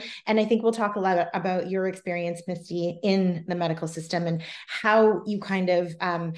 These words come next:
navigated through it and, and where you are now and what this book is about and what you're trying to say.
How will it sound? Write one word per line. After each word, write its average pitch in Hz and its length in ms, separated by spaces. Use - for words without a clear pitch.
navigated 202 840
through 180 260
it 170 200
and, 180 240
and 175 380
where 226 260
you 226 200
are 190 160
now 175 300
and 175 260
what 196 420
this 190 160
book 185 240
is 175 100
about 165 320
and 160 100
what 165 180
you're 160 100
trying 151 320
to 160 140
say. - 440